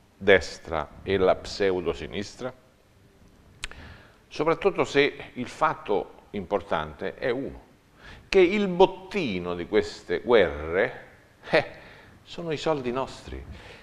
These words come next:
È quello il fatto. Dobbiamo noi cambiare per primi, perché è ora di finirla, specie con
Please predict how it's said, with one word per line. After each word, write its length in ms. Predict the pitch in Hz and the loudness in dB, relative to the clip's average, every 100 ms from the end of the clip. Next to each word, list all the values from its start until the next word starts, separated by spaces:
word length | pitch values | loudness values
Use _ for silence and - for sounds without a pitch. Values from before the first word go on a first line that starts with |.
| - _ | -20 _
È 300 | 208 190 - | 6 6 6
quello 360 | 254 233 190 135 | 12 12 12 10
il 100 | 107 | 10
fatto. 680 | 101 95 76 - - 50 - _ _ _ _ - _ _ | 10 10 10 0 -10 -12 -14 _ _ _ _ -20 _ _
Dobbiamo 920 | - 80 98 92 85 107 107 101 101 | -18 2 4 4 4 4 4 4 0
noi 880 | 101 147 185 175 151 127 110 104 95 | 2 6 8 8 8 8 8 4 2
cambiare 880 | - 101 98 95 98 95 95 92 90 | 0 -2 -2 0 4 4 4 4 4
per 220 | 90 80 | 2 -2
primi, 800 | - 90 87 82 85 98 151 156 - - - - - | -2 -2 -2 -2 -4 -4 -6 -8 -20 -20 -20 -18 4
perché 800 | 143 143 - 156 151 127 - - - - _ | 10 10 8 6 8 6 4 -12 -20 -20 _
è 240 | 120 123 | 8 10
ora 300 | 139 170 151 | 10 8 8
di 140 | 131 123 | 6 6
finirla, 560 | - 127 156 107 101 | 2 2 4 8 8
specie 680 | 98 - 208 208 202 - 160 | 6 2 6 6 6 4 2
con 540 | - 180 170 156 139 | 6 6 6 4 2